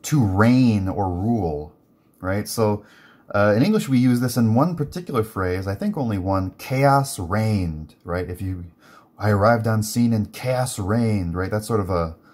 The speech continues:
a, um, uh, sort of an artistic <laughs> way of saying something.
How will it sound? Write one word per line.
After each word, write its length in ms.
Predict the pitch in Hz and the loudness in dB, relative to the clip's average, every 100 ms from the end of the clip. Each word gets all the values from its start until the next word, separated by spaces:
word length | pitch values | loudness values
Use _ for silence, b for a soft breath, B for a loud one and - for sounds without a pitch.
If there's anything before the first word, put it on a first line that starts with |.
| b b _ | b b _
a, 240 | 87 87 85 | -6 -2 -2
um, 500 | 78 76 76 76 76 _ _ _ - - | -2 -4 -8 -10 -14 _ _ _ -20 -16
uh, 520 | - 50 50 - - - 104 - - | -14 -12 -12 -12 -12 -14 -16 -20 -14
sort 200 | - 120 | 0 2
of 60 | |
an 60 | 104 | 4
artistic 500 | 113 - 110 - - | 0 0 -4 -6 -10
<laughs> 80 | - | -6
way 100 | 98 | -4
of 80 | 104 | -2
saying 280 | 101 92 92 | -2 -4 -4
something. 420 | 92 85 101 | -4 -4 -4